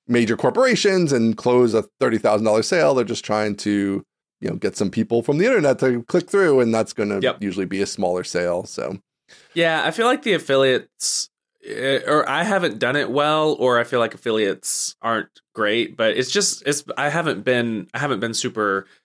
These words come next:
Speaker 2: um, blown away by any affiliate sale. And, and maybe it's one of those situations where it's, like, an uneven distribution. You have ninety-nine affiliates that
Speaker 1: Right.
Speaker 2: get,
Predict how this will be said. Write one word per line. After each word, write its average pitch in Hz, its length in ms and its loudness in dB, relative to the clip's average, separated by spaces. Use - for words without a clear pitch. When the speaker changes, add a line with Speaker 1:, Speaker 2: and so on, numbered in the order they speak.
Speaker 2:
um, 104 320 -4
blown 110 240 0
away 95 340 0
by 90 580 -4
any 101 180 -8
affiliate 87 460 -6
sale. 82 300 -4
And, 156 140 -2
and 160 260 -2
maybe 160 240 0
it's 190 160 -2
one 165 100 -2
of 151 60 0
those 139 140 0
situations 127 720 -4
where 113 320 0
it's, - 240 -6
like, 113 160 -2
an 110 100 -2
uneven 117 400 -2
distribution. 113 800 -4
You 127 120 0
have 113 220 -2
ninety-nine 113 640 -2
affiliates 113 540 -2
that 98 140 2
Speaker 1:
Right. 98 140 2
Speaker 2:
get, 107 240 0